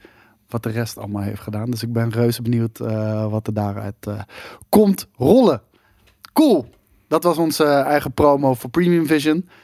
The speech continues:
Gaan we nu lekker beginnen aan de nieuwtjes, eh, van deze week. Want er valt aardig wat te bespreken. De E drie voorpret kan beginnen, want er wordt al flink wat bekendgemaakt. Vanavond om half zeven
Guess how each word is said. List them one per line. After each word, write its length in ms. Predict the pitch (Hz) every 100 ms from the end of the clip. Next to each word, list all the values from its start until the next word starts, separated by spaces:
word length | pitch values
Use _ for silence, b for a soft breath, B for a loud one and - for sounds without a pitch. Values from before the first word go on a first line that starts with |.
| b b -
Gaan 160 | 135
we 60 | 131
nu 80 | 131
lekker 180 | 123 127
beginnen 380 | 117 - 117 117
aan 120 | 113
de 60 |
nieuwtjes, 580 | 113 123 123 120 110 -
eh, 420 | 113 107 107 110 113 110
van 180 | -
deze 200 | 120 113
week. 300 | 107 110 - -
Want 460 | 147 160 160 - B B B B
er 60 | -
valt 240 | 131 113
aardig 220 | 120 113
wat 100 | 113
te 60 | 113
bespreken. 440 | 110 - 117 113
De 280 | 113 113 113 -
E 180 | 131
drie 260 | 127 143 156
voorpret 480 | - 190 - 160 -
kan 160 | 165
beginnen, 380 | 151 - 165 151
want 160 | 151 147
er 60 |
wordt 140 | 156 156
al 80 | 143
flink 280 | 196 190
wat 140 | 170 151
bekendgemaakt. 600 | 139 196 202 147 139 -
Vanavond 340 | 175 220 214
om 100 | 208
half 240 | 175 202 -
zeven 440 | 208 190 135